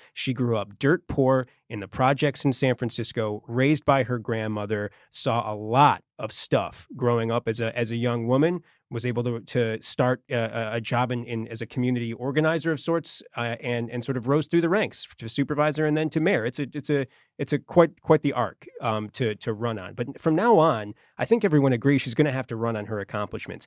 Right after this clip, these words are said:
How many has she built up over the past year? Well, we can talk about that, but I, I think there is a,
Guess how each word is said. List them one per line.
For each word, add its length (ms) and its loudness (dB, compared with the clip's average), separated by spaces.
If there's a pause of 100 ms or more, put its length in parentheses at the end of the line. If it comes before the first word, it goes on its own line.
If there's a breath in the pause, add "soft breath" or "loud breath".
(200 soft breath)
How 140 2
many 240 2
has 120 0
she 140 0
built 340 2
up 180 4
over 140 2
the 80 0
past 400 -2
year? 300 2
Well, 100 -2
we 100 0
can 120 4
talk 260 2
about 300 -6
that, 240 -8 (340 soft breath)
but 300 4 (200)
I, 240 -2
I 40 0
think 280 -2
there 160 2
is 180 2
a, 220 0